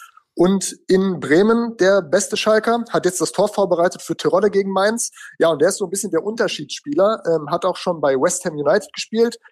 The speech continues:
kam jetzt im Sommer von Spartak Moskau.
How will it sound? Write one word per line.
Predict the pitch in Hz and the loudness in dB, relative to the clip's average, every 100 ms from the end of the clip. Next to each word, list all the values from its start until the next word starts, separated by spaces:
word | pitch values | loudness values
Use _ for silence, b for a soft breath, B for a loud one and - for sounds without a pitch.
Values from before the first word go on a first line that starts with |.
| - | -4
kam | 160 | 0
jetzt | 160 - | 0 -2
im | - 165 160 156 143 _ _ | -6 -6 -4 -6 -10 _ _
Sommer | 131 156 190 196 | -2 2 4 2
von | - 156 | 0 -4
Spartak | - 165 180 175 | -4 -2 0 -2
Moskau. | 147 - - 151 233 | -2 -2 2 2 2